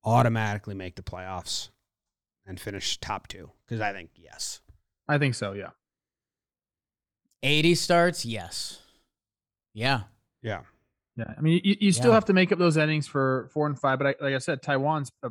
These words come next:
Speaker 2: pretty solid number four option there. Um, yeah, I think you're right, James. Ninety, eighty-five to ninety starts, one hundred percent. This team's in the playoffs, and when you can do that,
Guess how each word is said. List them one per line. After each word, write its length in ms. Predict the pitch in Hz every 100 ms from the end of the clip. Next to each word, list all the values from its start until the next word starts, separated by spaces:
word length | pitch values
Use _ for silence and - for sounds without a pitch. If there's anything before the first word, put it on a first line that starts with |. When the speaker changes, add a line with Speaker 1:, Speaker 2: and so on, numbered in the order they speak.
| -
Speaker 2:
pretty 340 | - 165 151 127
solid 460 | 123 - 151 131
number 180 | 131 127
four 300 | 110 147 127
option 380 | 131 113 - 110
there. 300 | 110 107 107 _ _ _ _ _ _
Um, 600 | - 107 104 101 101 101 110 _ _ _ _ _ _ _
yeah, 260 | 131 131 113
I 120 | 123
think 280 | 123 127 113
you're 140 | 117
right, 180 | 107 98
James. 280 | 107 101 104
Ninety, 420 | 113 117 123 127
eighty-five 440 | 131 135 127 131 123
to 60 |
ninety 220 | 120 120
starts, 420 | 120 123 123 - 113
one 140 | 113
hundred 260 | 107 110 101
percent. 340 | 104 - 101
This 120 | 101
team's 240 | - 107 107
in 80 |
the 60 | 120
playoffs, 500 | - 117 113 107 107
and 240 | 110 104
when 240 | 113 120 127
you 220 | 123 135
can 340 | - 139 151
do 240 | 143 156 127
that, 280 | 104 95